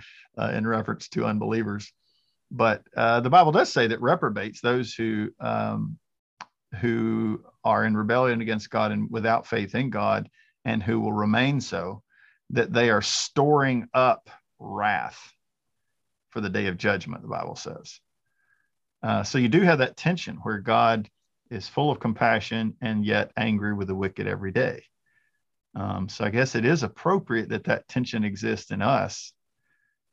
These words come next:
And I guess it shouldn't, uh, we should never be happy about damnation, 'cause God's certainly <laughs> never happy about it.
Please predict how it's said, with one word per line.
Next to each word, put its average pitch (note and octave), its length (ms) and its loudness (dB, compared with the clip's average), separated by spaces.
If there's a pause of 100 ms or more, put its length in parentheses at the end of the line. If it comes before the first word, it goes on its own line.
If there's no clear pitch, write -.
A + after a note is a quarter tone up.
(300)
And G#2+ 520 0 (480)
I B2 80 4
guess E3+ 280 6
it C#3 140 4
shouldn't, F#3+ 460 2
uh, B2+ 40 -2
we B2+ 140 2
should A#2+ 240 -2
never F#3+ 240 2
be A2+ 420 -2 (600)
happy B2 800 0
about A2+ 500 0 (500)
damnation, A#2 760 -4
'cause G2 300 -10
God's F#3+ 320 0
certainly G#2 400 0
<laughs> A#2 60 2
never A2+ 260 2
happy G2+ 260 -2
about F#2+ 280 -6
it. - 80 -6